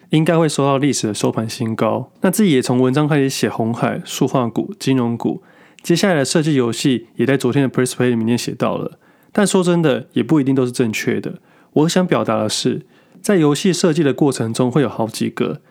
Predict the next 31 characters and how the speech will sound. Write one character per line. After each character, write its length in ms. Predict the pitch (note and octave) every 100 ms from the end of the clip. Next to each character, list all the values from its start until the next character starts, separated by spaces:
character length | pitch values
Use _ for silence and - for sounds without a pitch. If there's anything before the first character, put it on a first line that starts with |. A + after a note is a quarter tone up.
| _ -
你 100 | B2
可 100 | F3
以 60 |
先 240 | C#3+ D3+ D3+
观 220 | D3 D3
察， 380 | - A#2+ A2 -
再 100 | -
考 200 | D3+ A#2
虑 80 | A#2+
要 120 | D3
不 120 | B2+
要 100 | A2+
出 180 | G#2+ A#2
手， 320 | A2 - - _ _ -
先 280 | - C#3
注 260 | C#3 C3 A2+
意， 240 | A#2 A2+ A#2 _
再 200 | - A#2
决 200 | G#2 G#2
定。 240 | G#2+ A2+ D3 _ _ _ _ -
等 100 | C3
到 140 | F3+
你 80 | G3+
真 160 | C3 F#3+
的 80 | F3
要 100 | E3+
出 160 | F3
手 200 | E3 B2
的 60 | A2+
时 140 | -
候， 280 | B2 B2+ B2